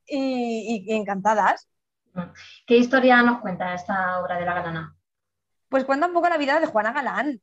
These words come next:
Speaker 1: El, eh, está basada en la novela de Carlos Isidro Muñoz de la Espada. Entonces, al igual que él, tiene tres partes en la novela, pues la obra igual tiene las tres partes. La primera, pues, es una Juana muy pipireta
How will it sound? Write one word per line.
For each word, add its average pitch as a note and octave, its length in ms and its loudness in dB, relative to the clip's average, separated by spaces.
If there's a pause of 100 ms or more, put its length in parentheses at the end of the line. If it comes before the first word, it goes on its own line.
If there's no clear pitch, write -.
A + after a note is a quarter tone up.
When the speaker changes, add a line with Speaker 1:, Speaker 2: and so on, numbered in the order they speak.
Speaker 1:
El, A3 320 0
eh, G#3+ 420 -2
está G#3+ 220 -2
basada E4 320 -2
en F4 60 -2
la E4 80 -2
novela C4+ 340 -2
de D4+ 100 0
Carlos A#3 300 -4
Isidro A3+ 320 -4
Muñoz B3 240 -2
de C4+ 80 -2
la A#3+ 60 0
Espada. F3+ 520 -4
Entonces, G3+ 320 -10
al G#3+ 140 -2
igual G#3+ 260 2
que A3+ 300 2
él, C4 160 -4 (320)
tiene A3 240 0
tres A3 240 -4
partes A#3 420 -2
en A3+ 80 -4
la A3+ 80 0
novela, C#4+ 560 0 (360)
pues B3 180 -4
la G#3 180 2
obra A3 160 0
igual G#3+ 300 0
tiene G3 180 -2
las G#3 180 0
tres A3+ 200 -8
partes. D4 580 -2
La A#3 180 -2
primera, G3+ 400 0
pues, G#3 280 -2
es A3 320 -4
una A3+ 200 -4
Juana G#3 320 0
muy G#3+ 220 0
pipireta B3 800 0